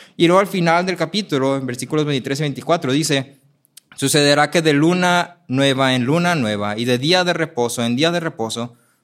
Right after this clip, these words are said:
todo mortal vendrá a postarse delante de mí", dice el Señor. "Y cuando salgan, verán los cadáveres de los hombres que se rebelaron contra mí, porque su gusano no morirá, ni su fuego se apagará,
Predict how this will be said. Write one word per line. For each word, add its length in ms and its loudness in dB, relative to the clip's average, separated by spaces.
todo 260 2
mortal 560 2
vendrá 320 0
a 100 -2
postarse 480 -4
delante 360 -4
de 100 -8
mí", 220 -4
dice 200 -10
el 60 -10
Señor. 360 -8
"Y 140 -6
cuando 380 2
salgan, 720 2
verán 280 0
los 140 -4
cadáveres 640 0
de 80 0
los 200 -4
hombres 500 -2
que 100 -10
se 120 -8
rebelaron 640 -2
contra 320 -10
mí, 240 -10
porque 220 -2
su 140 -2
gusano 420 0
no 200 2
morirá, 440 2
ni 120 -2
su 140 -6
fuego 400 0
se 100 -6
apagará, 500 -6